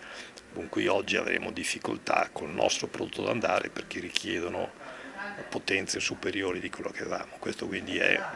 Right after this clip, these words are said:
sicuramente un completamento di un percorso strategico che Ansaldo Energia ha fatto con l'acquisizione, con la parte, con la parte di acquisizione del quaranta per cento da parte della Shanghai Electric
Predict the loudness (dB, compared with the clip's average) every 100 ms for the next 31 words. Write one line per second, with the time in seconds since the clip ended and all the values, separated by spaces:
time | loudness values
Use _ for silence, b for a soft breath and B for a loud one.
0 | -6 2 2 4 2 6 6 6 4 4
1 | 2 2 0 2 2 2 2 0 0 -2
2 | 2 2 2 0 0 2 4 4 4 0
3 | -2 0 0 0 -2 2 4 6 6 4
4 | 2 -4 -8 B B B B -2 2 2
5 | 2 0 0 -2 6 8 8 6 4 B
6 | B B B -18 -10 -10 -6 -4 -2 -2
7 | -4 0 -2 -2 -4 -6 -4 -4 2 6
8 | 6 6 -2 -2 0 0 -2 -4 -6 -2
9 | 2 4 2 2 0 0 -2 -2 0 0
10 | 0 2 2 2 0 0 0 2 4 4
11 | 2 0